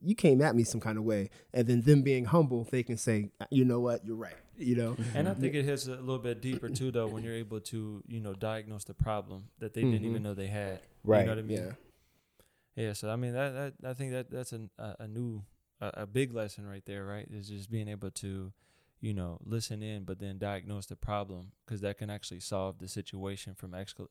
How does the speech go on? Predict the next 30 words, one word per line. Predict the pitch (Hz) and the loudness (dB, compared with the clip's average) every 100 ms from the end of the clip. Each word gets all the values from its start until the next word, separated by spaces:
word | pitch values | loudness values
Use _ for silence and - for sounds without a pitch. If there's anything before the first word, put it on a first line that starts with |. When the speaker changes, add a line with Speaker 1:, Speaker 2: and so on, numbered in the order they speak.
| - | -10
Speaker 2:
es-, | 107 104 - | -10 -10 -8
escalating. | 120 - 107 101 98 98 _ - - - - | -8 -8 -10 -10 -10 -16 _ -20 -20 -20 -6
If | |
I'm | 120 | -2
saying | 117 127 117 | 2 2 0
Speaker 1:
Yeah. | 107 | -4
Speaker 2:
that | |
correctly, | - 101 101 - 110 | -8 -12 -12 -10 10
Speaker 1:
Yeah. | 139 | 10
Speaker 2:
right? | |
I | - - | 10 8
can't | 147 | 6
get | - | 4
it | - | 4
out. | 135 - 143 139 135 123 139 123 - - - - - - - - - | 4 12 12 12 6 8 4 2 -2 -6 -6 -12 -14 -20 -20 -20 -8
Speaker 3:
<laughs> | |
Speaker 2:
Uh, | 139 135 135 135 123 110 - - | -2 0 0 -2 -4 -6 -10 -10
shoot, | - - 131 110 | -6 0 0 2
my | 147 | 2
lesson | 180 175 180 | 4 2 -2
of | 175 | -4
the | 160 | -4
week, | 170 175 160 - - _ _ | -2 -4 -6 -18 -20 _ _
um, | 127 120 113 104 - - 120 - _ _ _ _ - - _ _ _ _ _ _ _ | -4 -2 -2 -4 -10 -16 -20 -20 _ _ _ _ -6 -6 _ _ _ _ _ _ _
for | - 143 | -4 0
real, | 175 180 | 2 0
for | - 180 | -4 -4
real, | 180 | -2
it's, | 160 160 - - | -2 -2 -8 -8
it's | - - - | -8 -8 -12